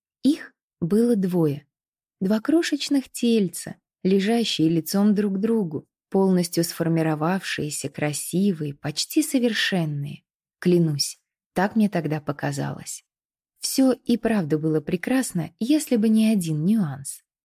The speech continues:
Между эмбрионами не было перегородки, а значит, обоим угрожала опасность. "Моноамниотические близнецы",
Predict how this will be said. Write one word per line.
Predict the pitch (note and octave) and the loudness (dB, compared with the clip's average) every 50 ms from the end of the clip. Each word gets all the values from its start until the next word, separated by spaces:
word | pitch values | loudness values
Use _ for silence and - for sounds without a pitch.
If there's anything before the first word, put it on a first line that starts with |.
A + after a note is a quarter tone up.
| _ _ _ _ _ - | _ _ _ _ _ -2
Между | - G#3+ G#3+ G#3+ G3+ F#3 F3+ F#3+ F#3 | 2 4 4 4 2 2 2 0 0
эмбрионами | - - G3 F#3 F3+ E3+ F3+ F#3+ G#3+ C4 C4+ A3 F3+ D#3 D3+ D3 C#3 - _ | 2 2 2 2 2 2 2 2 4 4 4 4 2 2 0 -4 -6 -8 _
не | - A#3+ B3 A#3+ A#3 A3+ | 0 2 4 4 4 4
было | G3+ G#3+ G#3 G#3 G#3 | 2 2 2 0 0
перегородки, | - - A3 A3 G3 G3 A3 A3+ B3+ C4+ C4 G3 - - - - B2+ - _ _ _ - | 0 0 0 0 0 0 0 0 2 2 2 0 0 -4 -6 -6 -6 -6 _ _ _ -4
а | - F#3 F#3 | -2 0 0
значит, | F#3 G#3+ C4+ C#4+ C#4 - - - C#3+ - _ _ | 2 4 4 4 4 2 0 -4 -6 -8 _ _
обоим | - F#3+ F#3 E3+ E3 F3 F#3+ G#3+ A3+ G#3 E3+ D#3 | 0 0 2 2 2 2 4 4 4 4 2 2
угрожала | D3 D3+ D3+ D#3 D3+ C#3 D3+ D3+ D#3 D#3 D#3 D#3+ | 0 0 -2 -2 -2 -2 -2 -2 -2 -2 -2 -4
опасность. | F3 F3 - G#3 G3 F3+ E3 - - C3+ C3 C#3 - - - - _ _ _ _ _ _ _ _ _ _ _ - | -4 -4 -4 -2 -2 -2 -4 -6 -10 -12 -12 -12 -14 -16 -16 -20 _ _ _ _ _ _ _ _ _ _ _ 2
"Моноамниотические | F3 E3+ F3+ A3 C4+ D#4 E4 E4 E4 D#4+ D#4+ D4 B3 G3+ F3 E3 D#3+ D#3 D3+ - - A3+ B3+ B3+ - B3 A3+ - - - A#3 A3+ A3+ G3 | 4 4 6 6 6 6 6 4 4 4 6 6 6 6 6 4 2 0 -2 -2 0 -2 -2 0 0 -4 -4 -4 -2 0 2 2 2 2
близнецы", | E3+ D3+ D#3 E3 D#3 D3+ D#3 D3+ D3 - - - G#2+ - | 2 2 2 0 2 0 -2 -2 -4 -6 -6 -6 -6 -6